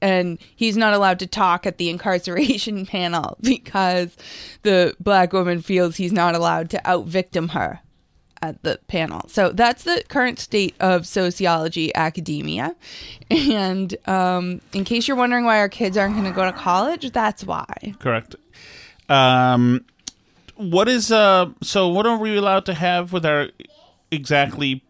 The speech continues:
Speaker 2: mm, weighed amounts of steak? What are we allowed to have tonight?
Speaker 1: Two cups of vegetables,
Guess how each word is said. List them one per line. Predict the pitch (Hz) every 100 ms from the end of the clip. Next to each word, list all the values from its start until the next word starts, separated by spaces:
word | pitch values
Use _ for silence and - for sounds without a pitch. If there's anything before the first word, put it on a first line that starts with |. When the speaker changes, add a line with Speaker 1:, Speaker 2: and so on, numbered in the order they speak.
| _
Speaker 2:
mm, | - 131 131 - 135
weighed | 131 127 120 -
amounts | - 127 123 120 -
of |
steak? | 117 127 120
What | 143
are |
we | 151
allowed | 147 156
to |
have | 151 147
tonight? | - 160 - _ - _ _ - - - - -
Speaker 1:
Two | 277 277
cups | - - -
of | 190
vegetables, | 208 202 - 285 427 -